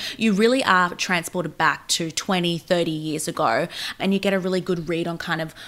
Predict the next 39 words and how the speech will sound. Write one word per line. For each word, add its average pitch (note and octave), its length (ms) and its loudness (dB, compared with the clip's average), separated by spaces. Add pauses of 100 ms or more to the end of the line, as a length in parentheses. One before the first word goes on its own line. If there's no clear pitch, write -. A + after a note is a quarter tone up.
what F3+ 240 -2
Australia E3 840 0
was E3+ 240 -4
like. E3+ 460 -2 (640)
And A3+ 100 2
then A#3 120 4
to B3 100 0
top A#3 220 0
it G3 80 2
off, F3+ 160 0
there F#3 120 4
are F3 80 4
these E3+ 240 -2 (160)
amazing E3+ 420 0
dancers D#3+ 680 -4 (260)
in F#3 200 2
there D#3+ 180 0
who F3 260 2
bring E3+ 400 -2
Cathy's E3 460 -4
memories D#3+ 680 -4 (300)
to G3+ 100 -2
life. E3+ 300 2
And A3 140 0
also G#3+ 400 0
a G#3 100 2
really F3+ 320 0
important E3+ 460 -4
part D#3 260 -4
of E3 100 -6
it C3+ 180 -4 (340)
is F3+ 260 2
spirituality D#3 880 -2
and F3+ 120 -2
her F#3 100 -2
connectedness D#3+ 640 -6
to E3 80 -6
her D#3+ 140 -6
people. D#3+ 580 -4